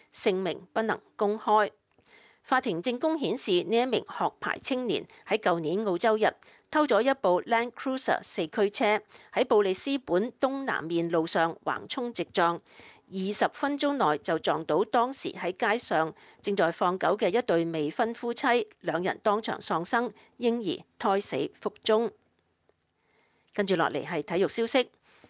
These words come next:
尋晚喺雪梨舉行嘅 State of Origin 洲際欖球系列賽揭幕戰之中，昆州以十六對十擊敗咗新州。第二場比賽會喺兩個星期之後嘅星期日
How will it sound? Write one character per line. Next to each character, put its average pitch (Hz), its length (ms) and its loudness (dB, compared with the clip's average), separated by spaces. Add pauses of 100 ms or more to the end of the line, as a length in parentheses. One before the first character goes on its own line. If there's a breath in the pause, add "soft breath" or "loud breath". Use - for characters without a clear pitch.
(140)
尋 185 160 -2
晚 196 180 2
喺 285 140 0
雪 269 160 0
梨 160 180 0
舉 180 160 2
行 269 220 0
嘅 190 120 2
State 247 420 -2 (100)
of 175 220 -6
Origin 185 640 0
洲 262 240 2
際 180 360 0
欖 175 280 -6
球 156 240 -2 (120)
系 196 140 -2
列 160 200 -4
賽 170 320 2 (140)
揭 185 240 -2
幕 165 280 0
戰 175 360 0
之 226 120 -8
中， 240 240 2 (680 loud breath)
昆 233 200 0
州 233 160 4
以 175 140 -4
十 - 180 -2 (100)
六 180 200 -2 (140)
對 180 180 2
十 - 220 -2 (200)
擊 240 160 -2
敗 131 160 -4
咗 147 160 -4
新 202 240 -2
州。 214 320 2 (520 loud breath)
第 233 80 2
二 233 200 0
場 160 180 2
比 180 180 0
賽 208 300 4
會 185 180 -2
喺 202 260 2
兩 165 180 -2
個 175 80 -4
星 226 160 -4
期 - 120 -4
之 226 200 -6
後 170 120 0
嘅 156 140 -4
星 220 180 -6
期 214 120 -6 (100)
日 175 60 4